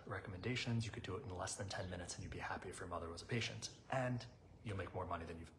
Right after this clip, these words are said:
ever made cash without, uh, feeling like a salesperson or selling your soul, uh, by just billing insurance for stuff you don't believe in. So here's one of the things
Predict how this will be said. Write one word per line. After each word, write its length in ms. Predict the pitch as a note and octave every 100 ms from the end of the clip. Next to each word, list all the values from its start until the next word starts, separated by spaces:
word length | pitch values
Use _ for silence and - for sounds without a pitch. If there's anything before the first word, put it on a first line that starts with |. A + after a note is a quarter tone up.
| -
ever 160 | G2+
made 300 | F2 E2+ E2+ - -
cash 540 | - - G#2 F2+ - - - - -
without, 420 | G#2+ F#2 F#2 - - - - - -
uh, 140 | F2+ E2+
feeling 280 | - G#2
like 100 | F#2+
a 40 | -
salesperson 680 | - F2+ - - F2+ - F2+ F#2+ -
or 100 | E2+
selling 320 | - F2 F2
your 80 | F2
soul, 300 | - E2+ - - - - - - - - - - - -
uh, 180 | G2+ F2
by 100 | -
just 240 | F2+ - -
billing 220 | G#2 F#2
insurance 320 | F2+ G2 F#2
for 100 | A#2
stuff 200 | - A2+
you 40 |
don't 140 | F#2+ F#2
believe 180 | F#2+ F2+
in. 140 | F#2+ - - - - -
So 160 | -
here's 260 | A2+ C#3+ E3
one 140 | D3+
of 80 | C#3
the 40 | A2
things 360 | A2+ G2+ G2+